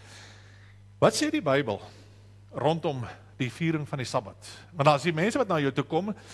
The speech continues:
en ek weet die Sewende As-, A-, Adventiste, hulle baie mooi goeders, maar hulle struikel op hierdie een punt.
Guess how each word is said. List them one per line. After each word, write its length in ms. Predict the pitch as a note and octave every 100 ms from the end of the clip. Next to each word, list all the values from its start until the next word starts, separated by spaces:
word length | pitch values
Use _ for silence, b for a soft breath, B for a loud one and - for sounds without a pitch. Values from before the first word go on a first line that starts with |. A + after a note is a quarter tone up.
| B -
en 280 | C#3+ C3+ -
ek 120 | C#3+
weet 100 | F3+
die 80 | G3+
Sewende 300 | G3 F#3+ F3
As-, 400 | D#3+ - - - E3
A-, 140 | E3 - -
Adventiste, 500 | - D#3+ F3+ F3+ D#3
hulle 120 | C#3
baie 280 | A#2+ E3 F3
mooi 260 | D3 E3+
goeders, 400 | - E3 G3 -
maar 140 | C3 B2
hulle 120 | A#2+
struikel 380 | - G3+ G3+ E3
op 100 | B2
hierdie 240 | C3 E3+
een 140 | E3
punt. 460 | C3+ G#2 F2 -